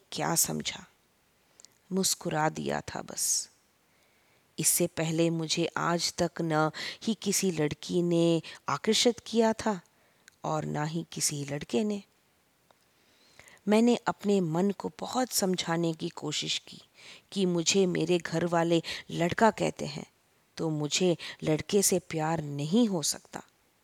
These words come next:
आखिर पापा को मम्मी से प्यार हुआ, मम्मी को किसी दूसरी मम्मी से प्यार नहीं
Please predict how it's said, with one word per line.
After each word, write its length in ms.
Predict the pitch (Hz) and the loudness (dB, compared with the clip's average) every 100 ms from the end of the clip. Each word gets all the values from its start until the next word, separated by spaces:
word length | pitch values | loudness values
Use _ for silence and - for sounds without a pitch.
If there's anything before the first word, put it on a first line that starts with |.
| _ _ _ _ _ - - | _ _ _ _ _ -20 -12
आखिर 400 | 147 151 - 190 170 | -8 -6 0 0 0
पापा 300 | 143 139 175 | -6 -2 0
को 320 | 175 - 180 175 - - | 0 0 0 0 -6 -6
मम्मी 320 | 165 156 185 | -2 2 2
से 160 | 185 190 | 2 0
प्यार 340 | - 185 175 | -2 -2 0
हुआ, 360 | 180 - 180 170 - _ _ _ _ - | -2 -2 -2 -2 -6 _ _ _ _ -12
मम्मी 320 | 143 147 180 | -8 -2 0
को 240 | 180 202 185 | 0 0 -2
किसी 480 | - 175 - 185 - - - - | 0 -2 0 0 -2 -8 -14 -12
दूसरी 400 | 151 - 208 214 | -8 -2 2 4
मम्मी 360 | 196 202 214 | 4 2 2
से 140 | 208 220 | 2 0
प्यार 320 | - 214 208 | 2 4 4
नहीं 320 | 202 233 359 | 2 4 4